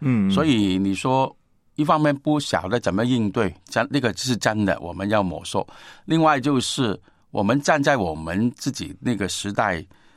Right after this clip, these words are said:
Speaker 2: 呃，的那个经验里面呢，我们有时候跳不出来。
Speaker 1: 嗯。
Speaker 2: 那么如果我们回到今天要谈到这个对青年信徒他们离开教会，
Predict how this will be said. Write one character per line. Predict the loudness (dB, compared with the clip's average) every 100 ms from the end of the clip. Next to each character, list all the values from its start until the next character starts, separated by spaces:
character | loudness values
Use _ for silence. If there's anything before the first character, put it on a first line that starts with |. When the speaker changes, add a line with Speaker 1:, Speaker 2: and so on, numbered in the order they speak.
| _ _
Speaker 2:
呃， | -4 -2 -2
的 | 0 2 2
那 | 0 -2
个 | -2 -4 -6 -10 -12
经 | 0 4 6
验 | 4 2
里 | -2
面 | -4 -2
呢， | -4
我 | -4 -4
们 | -2 0
有 | -2
时 | -2
候 | -4 -6
跳 | -4 -2
不 | -2 -6
出 | -4
来。 | -4 -4 -8 -4
Speaker 1:
嗯。 | 0 2 2 2
Speaker 2:
那 | 2
么 | 2
如 | 2 4
果 | 4 4
我 | 4
们 | 4 4 2 0 -6 _ _ _
回 | 0 2
到 | 6 4 2
今 | 0 0
天 | 2 4
要 | 4 2
谈 | 0 0
到 | 2 2
这 | 0
个 | 0 0
对 | 0 0
青 | 0 2 2
年 | 2
信 | 2 0
徒 | 0 0
他 | 0
们 | 0 0 -2 -6
离 | -6 -6
开 | -2 -2
教 | 2 0
会， | 0 -2 -4